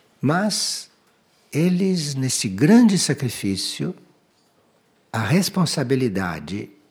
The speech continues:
que isto significa dentro daquela podridão, isto significa que eles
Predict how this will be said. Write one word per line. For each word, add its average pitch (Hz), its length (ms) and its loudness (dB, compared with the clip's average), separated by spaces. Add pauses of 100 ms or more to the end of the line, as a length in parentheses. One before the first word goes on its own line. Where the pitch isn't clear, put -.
que 104 260 -2
isto 104 800 -4
significa 113 1120 -4
dentro 104 520 -4
daquela 90 360 -6
podridão, 113 880 0 (1040)
isto 202 280 0
significa 123 1040 -4 (560)
que 160 180 2
eles 190 760 0